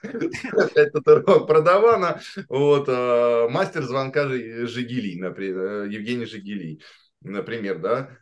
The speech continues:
А, и, э, меня-то беспокоило, что книга очень слишком такая вся дружелюбная, вся такая радостная, а ты такой: "Да нет, она такая <laughs> алчная, такая нормальная, хорошая, такая жёсткая книга".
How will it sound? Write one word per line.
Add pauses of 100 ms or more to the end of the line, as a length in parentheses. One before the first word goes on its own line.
(180)
А, (200)
и,
э, (240)
меня-то
беспокоило,
что
книга
очень
слишком
такая (280)
вся
дружелюбная,
вся
такая
радостная,
а
ты
такой:
"Да
нет,
она
такая
<laughs>
алчная,
такая
нормальная,
хорошая,
такая
жёсткая
книга".